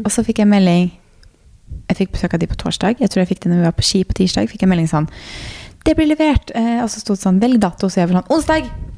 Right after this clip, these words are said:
mellom sytten og tjueto.» Klokka ble tjueto onsdag den. Ikke noe teppe var kommet, ingen beskjed, ingenting, liksom. Eh, tror du ikke, uten at jeg hørte noen ting mer,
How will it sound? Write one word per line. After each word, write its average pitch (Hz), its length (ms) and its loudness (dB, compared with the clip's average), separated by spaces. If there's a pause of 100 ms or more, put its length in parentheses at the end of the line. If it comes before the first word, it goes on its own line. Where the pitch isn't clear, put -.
mellom 214 240 2
sytten 240 200 0
og 180 60 2
tjueto.» 175 280 2 (720)
Klokka - 240 0
ble 214 100 2
tjueto 254 300 0
onsdag 311 320 2
den. 349 160 2 (340)
Ikke - 220 -2
noe 190 80 2
teppe 277 180 -2
var 285 140 0
kommet, 285 340 4
ingen 175 240 2
beskjed, 226 380 2
ingenting, 190 480 0
liksom. - 260 -6 (1400)
Eh, 311 340 6
tror 269 220 2
du 254 80 6
ikke, 254 240 0 (140)
uten 214 180 0
at 180 80 -2
jeg 247 80 2
hørte 208 160 2
noen 196 180 2
ting 185 140 0
mer, 277 160 2